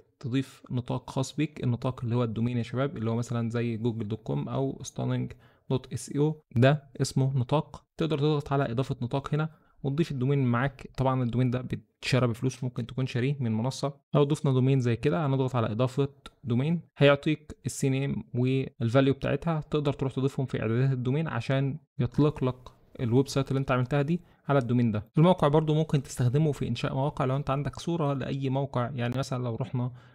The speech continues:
خدنا صورة لموقع خمسات نقدر نرفع له الصورة بالشكل ده. بعد كده تكتب هنا البرومت اللي انت عايزه، هننتظر لحظات هيقول لي نفس الرسائل ان هو هيبدأ ينشئ، والصفحات اللي بتحتوي على ايه والاقسام اللي موجودة فيها.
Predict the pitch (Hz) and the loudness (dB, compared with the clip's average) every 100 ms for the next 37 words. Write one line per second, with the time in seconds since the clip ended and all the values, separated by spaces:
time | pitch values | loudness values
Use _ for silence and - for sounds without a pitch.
0 | - 139 131 131 127 - 147 139 123 - | -6 -4 0 -2 -4 -8 -4 -4 -4 -4
1 | 123 123 123 - 117 - 160 - _ 165 | -2 -2 -4 -6 -6 -4 -6 -8 _ -2
2 | 165 151 127 - 139 131 - 143 123 - | -2 -2 -4 -4 -4 -4 -8 -8 -6 -8
3 | 139 135 143 - - 160 165 170 170 - | -8 -6 -6 -6 0 0 2 0 -2 -4
4 | - 160 131 151 160 - 120 139 139 127 | -4 -2 0 0 0 -4 -2 -2 -2 -2
5 | 131 123 151 156 147 - 175 170 170 139 | -4 -2 -2 -4 -6 -2 -2 0 0 0
6 | 127 139 156 - 131 135 131 135 131 - | 0 0 -2 -4 0 0 2 0 0 -4
7 | - 123 131 127 123 120 123 120 120 117 | -6 -4 -2 0 2 2 0 -2 -4 -2
8 | 127 - - - 139 139 - - 131 135 | -2 -4 -10 -4 -2 -2 -4 -2 -2 -2
9 | - 120 113 117 - 120 113 120 135 113 | -6 -4 -4 -6 -4 -2 0 -2 -4 -6
10 | - 120 113 110 107 117 143 147 160 | -4 -2 0 -2 -2 -2 0 0 0